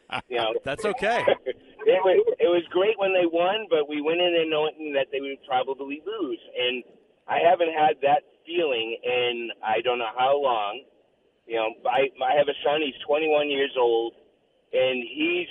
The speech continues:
Speaker 2: in distraught because a New England team hasn't really won in his whole life that span from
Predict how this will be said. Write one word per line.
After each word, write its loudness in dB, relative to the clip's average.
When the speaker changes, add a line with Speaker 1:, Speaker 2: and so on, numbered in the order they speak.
Speaker 2:
in -2
distraught 0
because 0
a 0
New 2
England 0
team -8
hasn't 0
really -2
won -2
in -2
his -4
whole 2
life 0
that -2
span -2
from -2